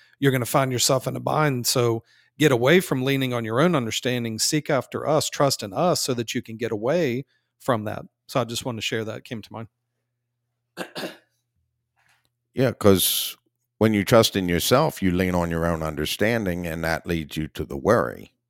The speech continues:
Speaker 2: Trust in the Lord and lean on their understanding. That means you're constantly looking to see what it means for God to be God, what, what makes them God, and talking to them and figuring it out from that perspective,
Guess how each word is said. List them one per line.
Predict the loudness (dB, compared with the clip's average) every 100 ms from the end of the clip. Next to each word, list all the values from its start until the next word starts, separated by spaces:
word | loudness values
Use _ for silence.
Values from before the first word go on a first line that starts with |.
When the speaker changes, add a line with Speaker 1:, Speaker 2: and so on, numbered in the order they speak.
| _ _ _ _ _ _ _ _ _ _
Speaker 2:
Trust | 4 4 2
in | -2
the | 0
Lord | 2 2 0 -4 -8 -14 _ _ _ _ _ _ _ _
and | -2 0 0 -4 -8 _ 2
lean | 4 4
on | 4 4
their | 4
understanding. | 4 2 -2 -2 -4 -2 -4 -4
That | -2
means | -2 -2
you're | -2 -2 -4
constantly | -2 -2 0 -4 -4 -2
looking | -2 -2 -4 -6
to | -4
see | 0 0 0
what | 0 -2
it | -2
means | -2 -2 -4
for | -4
God | -2 -2 -4
to |
be | -6
God, | -4 -2 -2 -4 -12 _ -20 -12
what, | 2 2 4
what | 2 0
makes | 2 2 2 2
them | 0 0 0
God, | 0 2 0 -4 -10 -18 -20 -4
and | 2 2 2 -4 -10 _ _ _ _ _ _ _ _ _
talking | 2 2 2 -4 -2
to | 0
them | 4 6 4 2
and | -4 -4
figuring | 0 2 2 0 0
it | 0
out | -2
from | -2 -4 0
that | 0 0
perspective, | -2 -4 -4 -4 -4 -10 -10 -10 -16